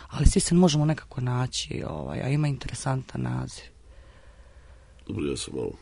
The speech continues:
Speaker 2: stariji do sada.
Speaker 1: A kako je ono naziv, ako nije
Speaker 2: Vrijeme
Speaker 1: to?
Speaker 2: mesinganih perli.
Speaker 1: Me-, vrijeme mensi-, mesinganih perli. U suštini sam naziv, ovaj, e, zbirke pjesama o tome govori. I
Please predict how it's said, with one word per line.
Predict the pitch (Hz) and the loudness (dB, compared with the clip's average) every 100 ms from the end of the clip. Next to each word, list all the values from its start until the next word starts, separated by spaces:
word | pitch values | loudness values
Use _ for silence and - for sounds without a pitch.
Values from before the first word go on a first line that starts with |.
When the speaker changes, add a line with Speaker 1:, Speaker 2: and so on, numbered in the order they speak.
| - | -10
Speaker 2:
stariji | - - 67 53 | -8 -4 -4 -4
do | 50 50 | -6 -8
sada. | - - - | -8 -6 -2
Speaker 1:
A | |
kako | 147 185 175 185 | 2 2 4 2
je | |
ono | 156 151 | 2 4
naziv, | 135 131 131 123 | 2 2 0 -2
ako | 123 - | -4 -4
nije | 58 80 | -2 2
Speaker 2:
Vrijeme | 85 85 | 6 6
Speaker 1:
to? | 78 | 6
Speaker 2:
mesinganih | 80 - 67 64 60 60 | 6 4 0 -2 -4 -6
perli. | - - | -2 2
Speaker 1:
Me-, | 143 | 2
vrijeme | 127 143 156 151 | 4 4 4 4
mensi-, | 139 135 - - | 2 2 -2 0
mesinganih | 147 143 139 127 127 123 - | 0 2 0 0 0 -2 -2
perli. | 123 120 - - - - - 143 | 0 0 -2 -6 -12 -14 -14 -10
U | |
suštini | - 151 - 147 | -4 -2 2 0
sam | - - 147 139 | 0 2 4 4
naziv, | 135 135 135 - 53 | 4 2 0 -2 -4
ovaj, | 50 - | -2 -2
e, | - - 50 50 - - | -2 -4 -4 -4 -6 -4
zbirke | 123 143 - 135 | -2 -2 -2 -4
pjesama | - 65 - - 64 | -4 -4 -4 -4 -6
o | - | -4
tome | 65 65 64 | -4 -4 -2
govori. | 64 50 52 127 - - | -2 -2 -4 -8 -14 -14
I | - | -6